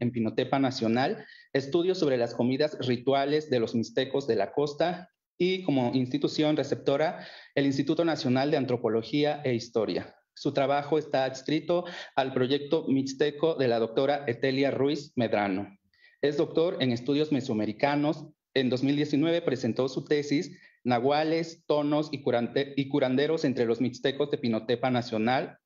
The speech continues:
Oaxaca, en la Universidad Nacional Autónoma de México, con mención honorífica.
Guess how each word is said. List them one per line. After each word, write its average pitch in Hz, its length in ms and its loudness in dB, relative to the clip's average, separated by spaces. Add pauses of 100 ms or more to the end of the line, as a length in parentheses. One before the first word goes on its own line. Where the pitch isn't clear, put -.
(160)
Oaxaca, 110 680 -2 (480)
en 156 220 2
la 160 80 0
Universidad 123 480 0
Nacional 131 460 0
Autónoma 123 480 0
de 113 100 2
México, 143 460 -2
con 127 160 0
mención 147 560 -2
honorífica. 110 840 -2